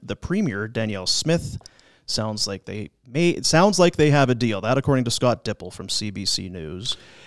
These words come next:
Based on the council vote, coming out of the closed session, there will be a public announcement of some sort regarding the arena,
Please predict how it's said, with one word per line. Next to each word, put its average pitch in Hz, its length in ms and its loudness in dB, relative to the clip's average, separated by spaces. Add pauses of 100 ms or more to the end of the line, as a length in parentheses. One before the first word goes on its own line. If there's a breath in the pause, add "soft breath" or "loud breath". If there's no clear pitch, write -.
(100)
Based 156 340 4
on 160 120 6
the 143 80 4
council 156 420 4
vote, 139 400 4 (460)
coming 139 240 2
out 131 140 4
of 110 120 -2
the 113 100 0
closed 131 460 2
session, 123 480 0
there 110 140 -2
will 123 80 0
be 113 180 0
a - 40 -6
public 160 440 0
announcement 139 540 2
of 120 80 0
some 139 260 0
sort 131 300 2
regarding 120 400 2
the 101 160 -6
arena, 135 420 2